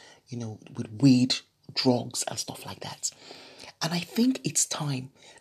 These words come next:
that we, yes, get the help for them. But then, please, the younger siblings,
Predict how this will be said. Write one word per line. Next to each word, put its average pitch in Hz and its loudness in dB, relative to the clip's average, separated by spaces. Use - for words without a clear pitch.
that 143 -4
we, 131 0
yes, 190 -4
get - 0
the 247 4
help 175 -4
for 190 0
them. 113 -4
But 147 -4
then, 151 0
please, 156 2
the 156 0
younger 190 4
siblings, 120 4